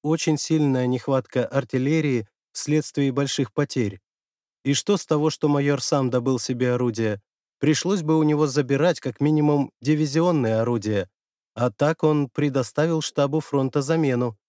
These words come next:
«Ладно, майор, уговорил. Подпишу я тебе новый штат. Заслужил». Начальник штаба подписал майору Прохорову новый штат тяжёлого вооружения.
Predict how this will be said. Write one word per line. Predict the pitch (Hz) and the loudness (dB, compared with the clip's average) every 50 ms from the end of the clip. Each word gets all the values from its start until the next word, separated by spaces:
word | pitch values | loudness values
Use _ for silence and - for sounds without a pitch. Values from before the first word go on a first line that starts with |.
| _ _ _ _ _ _ _ _ _ _ _ _ _ _ | _ _ _ _ _ _ _ _ _ _ _ _ _ _
«Ладно, | 117 147 156 151 135 120 127 | 0 2 2 2 2 2 0
майор, | 120 120 120 123 123 117 110 104 98 - _ _ _ _ | 2 2 0 0 0 0 -2 -4 -4 -10 _ _ _ _
уговорил. | 131 131 143 156 151 160 160 156 135 110 98 92 - _ _ _ _ _ _ _ _ - | 0 2 2 4 4 4 4 2 2 -2 -4 -8 -12 _ _ _ _ _ _ _ _ -2
Подпишу | 151 156 - 165 165 - - 202 | -2 0 2 0 -2 0 2 2
я | 175 143 139 - | 4 4 4 2
тебе | - 123 127 123 | 0 -2 0 2
новый | 127 123 117 117 110 | 2 2 0 0 -4
штат. | - - - 120 107 101 - _ _ _ _ _ _ | -4 -2 0 0 0 -2 -6 _ _ _ _ _ _
Заслужил». | - 131 143 - - 156 160 156 147 156 135 110 95 85 _ _ _ _ _ _ _ _ _ _ _ _ _ _ _ _ | -2 -2 0 0 0 0 0 2 2 2 0 0 -2 -6 _ _ _ _ _ _ _ _ _ _ _ _ _ _ _ _
Начальник | - 131 139 - - 160 147 131 123 107 | -2 -2 0 0 0 0 0 0 0 -2
штаба | - - - 160 170 165 135 151 143 120 _ _ _ _ _ | -4 -2 0 2 2 2 2 0 0 -2 _ _ _ _ _
подписал | - 151 147 _ 156 143 - - 190 190 | -2 -2 0 _ -4 -2 0 0 2 2
майору | 170 151 139 139 151 156 143 127 104 | 2 2 2 2 0 0 0 0 -2
Прохорову | - - 143 156 - - 147 139 135 131 131 | 0 0 0 2 2 0 0 0 0 0 0
новый | 123 127 131 127 127 | 0 0 0 0 -2
штат | 117 - - - 143 143 143 - | -2 -4 -4 -2 -2 -2 -2 -2
тяжёлого | - - 127 113 117 131 131 127 127 120 123 123 | -4 -4 -4 0 0 0 0 0 0 0 0 0
вооружения. | 117 117 123 123 123 127 127 123 117 123 117 107 101 101 98 95 92 - | 0 0 0 0 0 0 -2 -2 -2 -2 0 0 0 -2 -2 -4 -6 -10